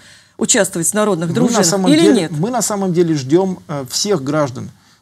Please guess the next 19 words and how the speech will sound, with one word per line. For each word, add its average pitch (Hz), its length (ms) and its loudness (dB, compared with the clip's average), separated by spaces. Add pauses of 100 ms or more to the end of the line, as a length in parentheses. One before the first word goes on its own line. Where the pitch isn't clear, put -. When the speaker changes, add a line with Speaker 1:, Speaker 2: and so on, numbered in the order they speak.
Speaker 2:
с - 160 0
определенными, 190 720 0
скажем, 180 400 0
условиями, 214 380 0
которые 170 360 -2
у 165 40 -2
нас 151 180 -2
диктует 175 420 -2
федеральный 156 420 -2
закон 165 320 -2
сорок 127 260 -6
четвертый 170 380 -2
об 131 120 -6
участии 143 360 -4
граждан 143 360 -4
в 127 40 -8
охране 139 320 -6
общественного 123 440 -8
порядка. 117 420 -10